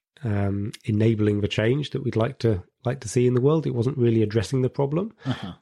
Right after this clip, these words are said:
Speaker 1: Um, the climate science community is very good at understanding the situation, um, proposing changes that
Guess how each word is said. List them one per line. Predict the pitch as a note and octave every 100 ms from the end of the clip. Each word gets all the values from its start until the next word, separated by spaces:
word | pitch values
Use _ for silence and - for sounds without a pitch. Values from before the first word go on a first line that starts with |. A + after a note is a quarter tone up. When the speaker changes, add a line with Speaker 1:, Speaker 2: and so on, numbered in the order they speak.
| -
Speaker 1:
Um, | G#2 G#2+ G#2 G#2+ A2+ - _ _ _ _ _ _ _ _ _ _
the | -
climate | - D#3 D#3
science | C3+ C3+
community | - C3+ C3 A#2+ A#2
is | A2
very | C#3 C#3+
good | A#2+ C3
at | A#2 A#2 - - - _ _ _ -
understanding | B2 A2+ - A#2 C3 C3+
the |
situation, | C3 - - C3 C3 - F#3 G#3+ - - - _ _ -
um, | G2 G2+ G2 G2 G2+ G2+ B2+ _ _ _ _ _ _ - _ _ _ _
proposing | - G#2+ - A#2 A#2 A2+ B2+ C3+ C3 - _ -
changes | - A2+ B2 C#3 G3 -
that | - A2 - -